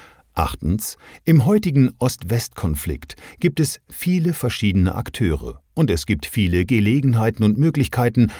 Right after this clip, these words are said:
an denen sich Spannungen entzünden können. Die baltischen Staaten,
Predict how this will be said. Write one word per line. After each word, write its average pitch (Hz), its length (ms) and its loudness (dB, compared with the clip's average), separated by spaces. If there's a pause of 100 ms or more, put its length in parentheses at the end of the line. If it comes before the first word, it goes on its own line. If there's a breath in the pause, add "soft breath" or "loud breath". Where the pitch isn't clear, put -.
an - 140 4
denen 151 240 4
sich 117 200 -2
Spannungen 98 500 2
entzünden 151 460 -2
können. 80 380 -2 (460 loud breath)
Die 143 160 4
baltischen 131 500 -2
Staaten, 107 600 -4